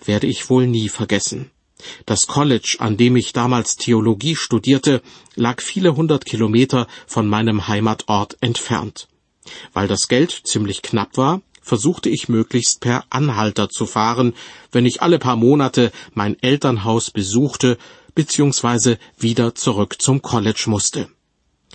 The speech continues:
Eines Tages stand ich also mit einem Pappschild am Straßenrand, auf das ich meinen Zielort geschrieben hatte, und hoffte darauf, dass bald ein Autofahrer anhalten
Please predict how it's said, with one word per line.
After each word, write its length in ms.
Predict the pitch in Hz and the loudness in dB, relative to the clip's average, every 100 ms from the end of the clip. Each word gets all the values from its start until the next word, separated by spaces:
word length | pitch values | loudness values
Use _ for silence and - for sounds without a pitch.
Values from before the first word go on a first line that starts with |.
| - - - - - | -20 -20 -20 -12 -2
Eines 260 | 147 233 | 2 2
Tages 380 | - 175 208 240 | 2 0 2 2
stand 320 | - 127 175 | 2 0 0
ich 140 | 190 - | -2 0
also 320 | 170 170 180 | 2 4 4
mit 240 | 123 - | 4 2
einem 300 | 120 104 98 | 0 0 -2
Pappschild 720 | - 160 - - 139 135 - 110 | -2 -4 -2 0 2 2 0 -6
am 160 | 98 | -4
Straßenrand, 920 | - - 104 101 135 165 139 175 - - - - - | -6 -6 -2 -2 -2 -2 0 -2 -2 -12 -20 -20 -6
auf 160 | 123 - | -4 -2
das 220 | 131 170 | 0 0
ich 240 | 143 - | -2 -6
meinen 380 | - 104 117 123 | -4 0 0 0
Zielort 680 | - - 123 - 107 95 - | -2 -2 -2 -2 -2 -2 -2
geschrieben 520 | - - 117 110 98 | -4 0 -2 -2 -4
hatte, 280 | 120 - 151 - - - - - | -2 0 0 -2 -20 -20 -16 -4
und 180 | 139 | 0
hoffte 280 | 165 208 185 | 2 0 0
darauf, 440 | 156 131 139 143 - | 0 2 2 0 -2
dass 220 | 110 - | -2 -2
bald 320 | 107 113 - | -2 -2 -2
ein 220 | 117 110 | -4 -2
Autofahrer 680 | 101 110 123 - 110 101 - | -2 -2 -2 -2 -2 -2 -2
anhalten 680 | 110 127 113 117 - 117 | 0 0 0 0 0 -2